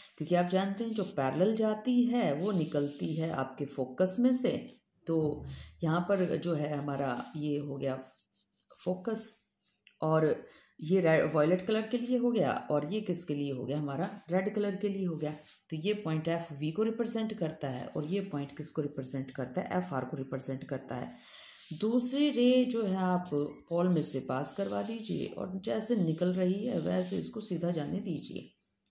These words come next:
तो ये काम हो गया आपका। देखिए वायलेट कलर जो है यहाँ पर, वायलेट कलर, वायलेट कलर जो है मिलके यहाँ पर आपको ये जो A डैश B डैश नज़र आ रहा है, this is the position of your violet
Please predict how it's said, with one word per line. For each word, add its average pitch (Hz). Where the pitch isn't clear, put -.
तो 214
ये 220
काम 151
हो 123
गया 131
आपका। -
देखिए 220
वायलेट 208
कलर 220
जो 170
है 190
यहाँ 160
पर, 180
वायलेट 175
कलर, 175
वायलेट 160
कलर 156
जो 160
है 147
मिलके 151
यहाँ 151
पर 156
आपको 151
ये 165
जो 165
A 175
डैश 175
B 151
डैश 180
नज़र 156
आ 139
रहा 160
है, -
this 156
is 165
the 175
position 143
of 160
your 151
violet 147